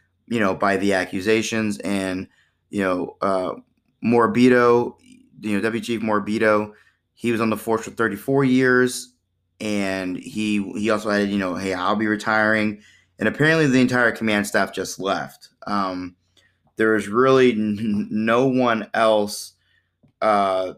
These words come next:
they're kinda struggling to put that all back together. Um, you know, eh,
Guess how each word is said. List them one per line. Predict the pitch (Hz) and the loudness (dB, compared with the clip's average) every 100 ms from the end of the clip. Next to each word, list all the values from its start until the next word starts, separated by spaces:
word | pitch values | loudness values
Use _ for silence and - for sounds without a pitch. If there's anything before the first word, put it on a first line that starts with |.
| - | -8
they're | 104 | -6
kinda | 120 123 107 | -4 -4 -6
struggling | - 131 123 113 107 104 | -4 -2 -2 -2 -4 -6
to | 107 107 101 - | -6 -6 -6 -10
put | - 120 - | -8 -6 -2
that | 110 107 | 0 0
all | 104 | -2
back | 98 110 104 - | 0 0 0 -4
together. | 98 90 113 117 101 95 98 _ _ _ _ _ _ _ _ | -10 0 2 2 2 0 -2 _ _ _ _ _ _ _ _
Um, | 107 95 90 85 82 - _ 117 | -4 -2 -4 -6 -8 -12 _ -4
you | 113 | -2
know, | 90 82 - _ _ | -2 -6 -12 _ _
eh, | 82 | -6